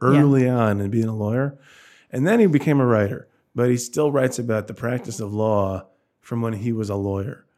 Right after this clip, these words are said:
Speaker 1: Okay.
Speaker 2: And so watching Goliath, the stuff that really sprung out at me was, I mean,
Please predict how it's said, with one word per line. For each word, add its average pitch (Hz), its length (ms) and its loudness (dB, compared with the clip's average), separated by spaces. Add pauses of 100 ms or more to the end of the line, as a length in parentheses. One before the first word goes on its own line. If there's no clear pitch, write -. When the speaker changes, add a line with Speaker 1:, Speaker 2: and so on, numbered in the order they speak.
Speaker 1:
Okay. 165 340 -6
Speaker 2:
And 117 100 -4
so 135 140 -4
watching 139 420 -2
Goliath, 101 540 -2
the 107 80 -12
stuff 127 260 -6
that 123 120 -8
really 113 280 0
sprung 107 420 -8
out 101 160 -2
at 113 60 -10
me 98 140 -8
was, 98 280 -12 (200)
I 123 60 -8
mean, 104 320 -8